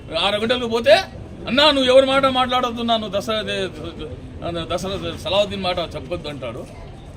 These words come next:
అతను సలావుద్దీన్ ఏం చేసినాడు? ఎవరికి మోసం చేసినాడు? ఈరోజు నేను మొ-, సభాముఖంగా ఎందుకు చెప్తానంటే,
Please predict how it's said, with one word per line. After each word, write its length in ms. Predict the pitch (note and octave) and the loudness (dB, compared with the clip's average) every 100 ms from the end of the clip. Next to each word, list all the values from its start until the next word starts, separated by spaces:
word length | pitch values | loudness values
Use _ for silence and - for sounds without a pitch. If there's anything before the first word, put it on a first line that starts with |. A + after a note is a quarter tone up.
| F3+ | -8
అతను 160 | G#3+ | -6
సలావుద్దీన్ 460 | F#3+ F#3+ C#4 D#4 D4 | -2 4 4 4 2
ఏం 160 | C4+ | 2
చేసినాడు? 600 | - F4+ E4 F4+ D#4+ D3 G#2 - - - - - - - E3 | 4 4 6 6 6 4 -2 -12 -16 -16 -16 -18 -16 -8 0
ఎవరికి 300 | C#4 E4 E4 | 4 4 4
మోసం 360 | D4+ D#4 E4 | 2 2 0
చేసినాడు? 540 | D4 C#4+ C#4+ C4+ D#3 - - - - - | -2 2 2 2 -2 -8 -16 -18 -12 0
ఈరోజు 600 | A#3+ C4 D4+ E4+ D#4 E3 - - - | 2 4 6 6 4 0 -6 -16 -10
నేను 180 | E3+ G#3 | -6 -4
మొ-, 240 | F#3 F3 - | -4 -6 -6
సభాముఖంగా 680 | F3 B3+ D4 D#4+ D4+ D4 C#4 | 2 2 2 -4 -4 2 4
ఎందుకు 260 | B3+ C#4+ | 2 -2
చెప్తానంటే, 680 | C4 A#3+ A#3+ A3 G#3+ C4 D#4 | -2 0 0 0 2 2 2